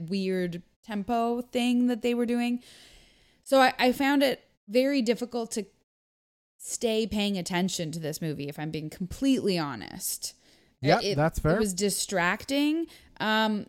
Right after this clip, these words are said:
Speaker 1: the story was a little ridiculous, like,
Speaker 2: Oh, a lot ridiculous.
Speaker 1: in a way
Speaker 2: Like,
Speaker 1: that
Speaker 2: it's a bonkers story.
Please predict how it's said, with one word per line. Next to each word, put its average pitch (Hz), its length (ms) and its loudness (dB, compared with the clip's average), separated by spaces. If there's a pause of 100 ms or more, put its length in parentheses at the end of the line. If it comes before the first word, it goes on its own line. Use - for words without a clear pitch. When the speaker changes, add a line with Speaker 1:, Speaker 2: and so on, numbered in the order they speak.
(120)
Speaker 1:
the 254 320 6
story 339 560 2
was 349 180 2
a 247 60 2
little 240 260 0
ridiculous, 254 1040 -2
like, 202 400 -2 (100)
Speaker 2:
Oh, 165 420 8
a 180 180 2
lot 214 580 4
ridiculous. 127 840 -4 (200)
Speaker 1:
in 277 120 0
a 302 100 4
way 294 340 6
Speaker 2:
Like, - 120 10
Speaker 1:
that 285 200 6
Speaker 2:
it's 269 140 2
a 220 80 8
bonkers 190 520 4
story. 110 440 -6